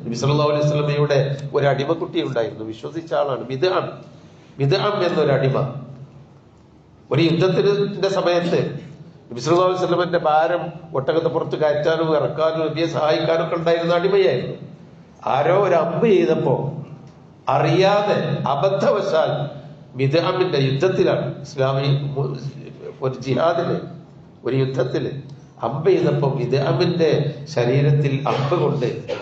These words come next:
ആ കുട്ടി, അടിമക്കുട്ടി മരിച്ചുപോയി. സഹാബികൾ നബിയോട് വളരെ വേദനയോടുകൂടി പറഞ്ഞു, "നബി, മിദ്അം മരിച്ചു,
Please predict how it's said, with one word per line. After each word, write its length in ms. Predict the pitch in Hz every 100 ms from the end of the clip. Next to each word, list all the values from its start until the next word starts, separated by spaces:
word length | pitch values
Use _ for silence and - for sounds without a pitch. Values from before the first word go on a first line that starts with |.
| -
ആ 180 | 127 131
കുട്ടി, 520 | - - 139 - -
അടിമക്കുട്ടി 540 | - 117 117 - - -
മരിച്ചുപോയി. 600 | 110 110 - 113 - - - - - - - - - - - - - - - - - - - - - -
സഹാബികൾ 540 | 131 170 185 208 190
നബിയോട് 260 | 175 208 208
വളരെ 300 | 170 190 208
വേദനയോടുകൂടി 840 | 156 165 180 202 220 220 226 220
പറഞ്ഞു, 320 | - 214 180
"നബി, 580 | 165 156 143 120 - - - 123
മിദ്അം 440 | 117 123 123 139
മരിച്ചു, 280 | 123 -